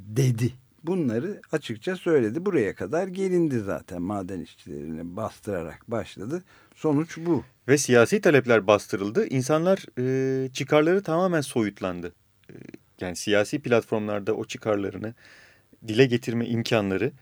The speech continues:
Speaker 2: bu sadece parlamento veya işte parti siyaseti olmak zorunda değil. Yani sokak da olabilir. Tamamen bastırıldı. İşte her köşeye kameralar yerleştirildi. E,
Speaker 1: Tabii,
Speaker 2: her
Speaker 1: en
Speaker 2: tür-
Speaker 1: çok gözetlenen
Speaker 2: Evet.
Speaker 1: ülkesi.
Speaker 2: Dü-, yani
Speaker 1: Ama bir tek şeyi kontrol etmiyor.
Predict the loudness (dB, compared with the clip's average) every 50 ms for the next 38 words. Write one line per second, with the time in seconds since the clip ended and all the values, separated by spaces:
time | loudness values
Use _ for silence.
0 | _ _ _ -10 -8 -4 0 2 2 2 2 0 -4 -2 0 0 0 2 0 -2
1 | -2 -4 -4 -4 -2 0 0 0 0 -2 -4 -6 -12 -10 -4 -2 -2 -2 -4 -6
2 | -8 -4 -2 -2 -2 -2 -4 -4 -2 -2 -2 -2 -4 -6 -8 -6 -6 -6 -6 -6
3 | -6 -8 -8 -8 -8 -8 -4 -4 -2 2 4 2 2 2 0 -2 0 0 -2 -6
4 | -8 -14 -14 _ -4 -2 0 2 2 2 2 2 4 4 2 2 2 -4 -8 -8
5 | -8 -8 -10 -8 0 4 4 4 4 2 -6 -4 -2 -2 0 0 -2 -4 _ -20
6 | -20 _ _ _ _ 0 2 4 6 6 6 8 6 6 6 6 4 4 2 0
7 | -6 -8 -10 -12 -12 -12 -12 -10 -10 -10 -10 -12 _ _ _ _ -20 -20 -20 _
8 | _ _ _ -12 -6 -4 -2 -2 0 0 0 0 0 0 0 4 6 6 6 6
9 | 4 0 -2 -4 -4 -4 -2 0 0 0 0 0 4 6 8 8 6 6 4 0
10 | -2 -2 -4 -6 -6 -4 -4 -4 -4 -4 -6 -6 -6 -6 -10 -14 -14 -14 -16 -20
11 | -20 -20 -14 -6 -2 0 0 0 0 -2 -2 0 2 2 2 2 0 -2 -4 -4
12 | -4 -4 -2 0 0 0 0 0 0 -2 -2 -2 -2 -4 -6 -6 -6 -6 -8 -10
13 | _ -10 -10 -8 -8 -8 -10 -12